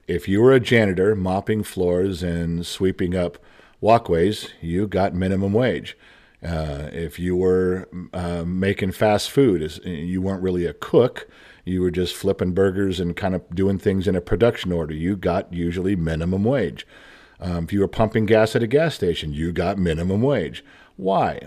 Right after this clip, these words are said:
Because these were entry-level jobs. You got entry-level wages. You know, nobody expected to get a job at minimum wage and raise a family. That is a brand new topic that, uh, idiots have brought up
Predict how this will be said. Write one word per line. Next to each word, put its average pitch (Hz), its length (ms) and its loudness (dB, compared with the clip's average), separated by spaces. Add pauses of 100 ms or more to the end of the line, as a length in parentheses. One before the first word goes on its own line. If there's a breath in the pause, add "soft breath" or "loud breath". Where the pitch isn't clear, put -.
Because 147 360 -2
these 156 200 2
were 139 260 0
entry-level 120 640 2
jobs. 80 500 -6
You 101 80 -2
got 98 260 -2
entry-level 90 680 -2
wages. 76 500 -6 (500 loud breath)
You 80 80 -6
know, 80 120 -4
nobody 123 580 2 (260)
expected 104 600 -2
to 85 60 -6
get 92 140 2
a 87 80 0
job 85 640 -2 (380 soft breath)
at - 120 -8
minimum 101 440 2
wage 85 480 -2
and 92 160 -4
raise 90 240 0
a 98 40 0
family. 110 480 0 (440 soft breath)
That 135 240 2
is 107 160 4
a 92 40 2
brand 110 520 2
new 110 240 4
topic - 760 0
that, 87 460 -6 (560 loud breath)
uh, 82 300 -4 (100)
idiots 110 440 4
have 85 160 -2
brought 95 260 4
up 87 220 0